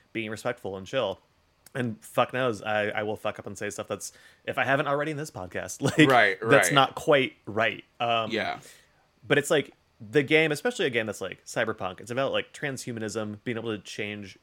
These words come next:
Speaker 1: and own who you are completely is such a big aspect of, like, that
Speaker 2: Mm-hmm.
Speaker 1: world.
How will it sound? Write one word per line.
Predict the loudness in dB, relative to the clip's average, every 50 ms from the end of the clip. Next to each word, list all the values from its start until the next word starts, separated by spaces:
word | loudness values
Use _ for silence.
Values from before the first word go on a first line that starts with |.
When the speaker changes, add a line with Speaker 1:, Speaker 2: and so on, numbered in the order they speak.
| _ -18
Speaker 1:
and | -14 -12 -10
own | -10 -10 -10 -10 -12 -12
who | -10 -8
you | -6 -4 -2
are | -2 -2
completely | -4 -6 -12 -14 -12 -12 -10 -10 -10
is | -10 -10
such | -10 -10 -10
a | -12 -12
big | -10 -10 -10 -8 -8 -8
aspect | -8 -8 -10 -10 -8 -8 -8 -8 -8 -8 -6
of, | -4 -4 -4 -6 -10 -14 -14
like, | -14 -14 -14 -16 _ -6
that | -6 -4 -4
Speaker 2:
Mm-hmm. | -4 -6
Speaker 1:
world. | -6 -4 -4 -4 -6 -6